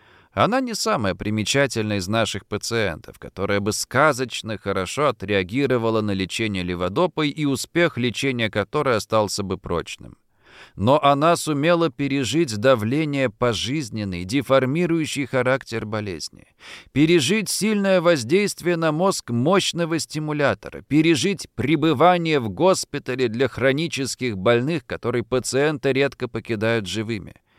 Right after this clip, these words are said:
Укоренившись в реальности, она с триумфом преодолела болезнь, интоксикацию и помещение в специальное учреждение и осталась тем,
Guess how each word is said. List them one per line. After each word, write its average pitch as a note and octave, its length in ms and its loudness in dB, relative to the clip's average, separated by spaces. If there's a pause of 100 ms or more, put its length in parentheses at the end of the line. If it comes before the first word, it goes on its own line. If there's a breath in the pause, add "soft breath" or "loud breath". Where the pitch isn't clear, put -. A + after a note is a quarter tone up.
(580 soft breath)
Укоренившись A#2+ 920 0
в F2+ 120 -6
реальности, G2 920 -2 (380 loud breath)
она C3 340 2
с - 80 -2
триумфом D#3+ 720 2
преодолела C#3+ 720 4
болезнь, A2+ 680 2
интоксикацию C3 1300 0
и D3 100 0
помещение C#3+ 800 0
в A2+ 40 -8
специальное C#3 760 -2
учреждение B2+ 960 0 (340 soft breath)
и D#3+ 100 4
осталась F#3 760 2 (200)
тем, F#3 380 2